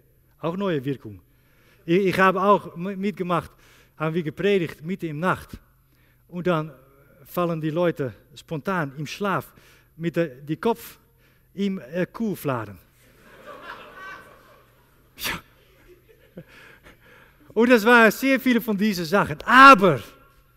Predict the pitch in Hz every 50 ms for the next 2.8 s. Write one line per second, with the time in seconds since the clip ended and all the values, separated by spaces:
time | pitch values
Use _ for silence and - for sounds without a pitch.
0 | _ _ _ _ _ _ _ _ _ _ _ _ _ _ _ _ _ _ - 135
1 | 214 269 277 202 - 254 233 175 151 151 240 269 277 269 202 180 214 233 202 151
2 | 147 208 247 262 269 269 254 208 175 160 170 175 170 156 135 127